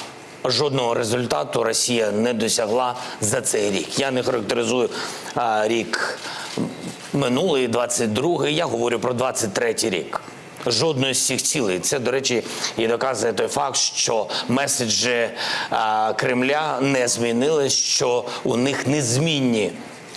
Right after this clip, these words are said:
цілі С В О, а цілі були зрозумілі.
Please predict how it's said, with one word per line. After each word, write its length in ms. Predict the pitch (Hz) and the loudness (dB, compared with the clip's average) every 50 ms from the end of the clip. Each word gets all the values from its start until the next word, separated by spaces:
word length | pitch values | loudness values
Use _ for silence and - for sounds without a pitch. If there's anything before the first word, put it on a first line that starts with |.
| - - | -8 -4
цілі 520 | - - - 160 180 180 175 196 214 214 226 220 - - - - - - - - - | -2 -2 0 0 0 0 0 0 -2 -2 -4 -8 -12 -14 -14 -16 -16 -18 -10 -4 -2
С 220 | 143 143 - - | 0 0 0 0
В 80 | 139 139 | 2 2
О, 340 | 143 135 123 113 101 98 101 | 2 2 2 2 2 2 2
а 100 | 104 104 | 2 0
цілі 300 | - - 190 190 156 127 | 0 0 0 0 0 0
були 380 | 113 117 120 117 117 110 104 | 2 2 2 4 4 2 2
зрозумілі. 640 | 98 98 113 113 107 107 110 117 139 160 143 123 | 2 2 0 0 0 2 2 2 2 2 0 -2